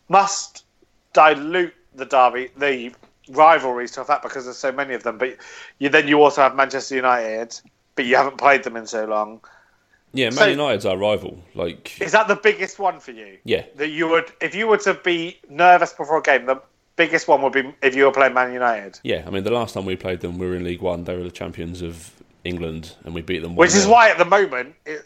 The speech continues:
Speaker 1: that it's a blessing for you because you can't lose when you're the League One club, even if they're your rivals.
Speaker 2: Yeah.
Speaker 1: A-,
Speaker 2: They'll, they'll
Speaker 1: anything
Speaker 2: never be
Speaker 1: bar
Speaker 2: able to
Speaker 1: them
Speaker 2: get that back over us. That's never
Speaker 1: Oh,
Speaker 2: those situations
Speaker 1: I've
Speaker 2: are never
Speaker 1: just
Speaker 2: gonna be reversed.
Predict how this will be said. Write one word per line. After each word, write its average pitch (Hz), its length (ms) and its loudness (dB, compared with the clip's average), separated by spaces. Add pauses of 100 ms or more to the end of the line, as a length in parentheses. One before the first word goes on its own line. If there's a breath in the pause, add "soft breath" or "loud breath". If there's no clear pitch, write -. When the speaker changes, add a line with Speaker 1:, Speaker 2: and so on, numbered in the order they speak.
(140)
Speaker 1:
that 160 420 4
it's 156 220 -14
a 151 60 -4
blessing 190 340 -2
for 131 140 -18
you 123 100 -18
because - 300 -8 (360 soft breath)
you 165 140 -6
can't 151 440 4
lose 123 420 -2
when 131 140 -6
you're 190 180 -2
the 170 100 0
League 160 300 -4
One 160 240 2
club, 104 340 -12 (240)
even 147 240 -4
if 131 140 -2
they're 143 80 6
your 131 220 2
rivals. 117 600 2
Speaker 2:
Yeah. 82 140 -8 (880)
Speaker 1:
A-, - 80 6
Speaker 2:
They'll, 117 140 4 (260)
they'll 120 160 2
Speaker 1:
anything 113 200 -2
Speaker 2:
never 120 160 0
be - 0 -
Speaker 1:
bar 180 260 8
Speaker 2:
able 101 80 0
to 165 60 -2
Speaker 1:
them 160 40 -4
Speaker 2:
get 107 140 0
that 95 180 -4
back 98 180 -8
over 90 280 -4
us. - 240 -20 (240)
That's 101 180 -12
never 107 320 -2
Speaker 1:
Oh, 196 460 2
Speaker 2:
those 156 80 0
situations 147 440 0
Speaker 1:
I've 98 40 -6
Speaker 2:
are 98 80 -6
never 101 60 -2
Speaker 1:
just 98 80 -10
Speaker 2:
gonna 95 120 -6
be 95 60 -6
reversed. 90 540 -10